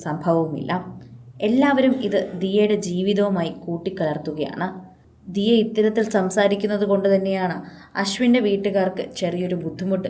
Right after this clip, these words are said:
ദിയയോടുള്ളത്. ദിയ ഇത്തരത്തിൽ എല്ലാ കാര്യങ്ങളും വെട്ടിത്തുറന്ന് പറയുന്ന ഒരു സ്വഭാവക്കാരിയാണ്. അത് മുൻപും പറഞ്ഞിട്ടുണ്ട്. അതുകൊണ്ട് തന്നെയാണ് പ്രേക്ഷകർ ഇത്തരത്തിൽ ശ്രദ്ധിക്കുന്നത്. ആരാധകർ ഇതേക്കുറിച്ച് ശ്രദ്ധിക്കുകയും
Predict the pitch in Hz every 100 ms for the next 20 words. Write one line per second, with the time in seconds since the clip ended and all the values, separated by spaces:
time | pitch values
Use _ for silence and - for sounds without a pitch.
0 | - 151 156 156 143 110 - - - -
1 | - - - - 226 277 285 262 262 269
2 | 262 196 202 226 226 208 196 202 190 165
3 | 190 180 180 180 170 160 165 165 170 175
4 | - 160 165 175 170 160 - 143 180 -
5 | - - - - 185 185 175 196 214 185
6 | 151 175 175 156 - 196 - - - -
7 | 196 240 254 269 247 233 233 196 190 -
8 | 214 196 185 185 180 180 - 156 - 175
9 | 160 120 175 180 - - _ _ - 220
10 | 233 254 262 277 269 233 226 233 233 214
11 | 208 180 196 208 185 165